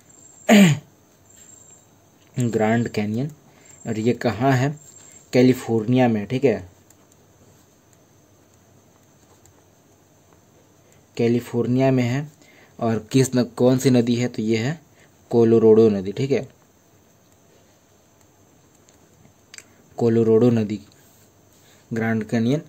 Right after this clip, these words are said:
कैलिफोर्निया में है और कोलोराडो, कोलोराडो में है, ठीक है। तो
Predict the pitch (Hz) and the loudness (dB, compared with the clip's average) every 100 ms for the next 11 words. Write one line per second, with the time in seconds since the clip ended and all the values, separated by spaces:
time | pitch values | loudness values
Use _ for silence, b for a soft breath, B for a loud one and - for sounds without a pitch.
0 | _ _ - 113 107 110 110 120 120 117 | _ _ -6 -4 -4 -4 -2 0 0 0
1 | 127 143 - 110 107 113 110 107 107 101 | -2 -4 -6 -10 -2 0 2 2 -2 -6
2 | 110 113 - 110 107 98 98 104 104 131 | -10 -6 0 2 2 0 -6 -12 -4 -2
3 | 120 - B B B - | -2 -4 B B B -8